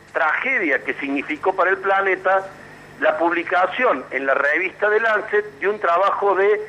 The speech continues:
Andrew Wick-, Wakefield, este,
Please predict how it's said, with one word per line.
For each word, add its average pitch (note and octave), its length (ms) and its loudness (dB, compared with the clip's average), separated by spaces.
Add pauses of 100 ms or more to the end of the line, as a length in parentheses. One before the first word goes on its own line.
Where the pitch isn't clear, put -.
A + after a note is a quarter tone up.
(280)
Andrew G3+ 760 0
Wick-, F#3 340 -2 (200)
Wakefield, C#3+ 600 0 (140)
este, D3 340 2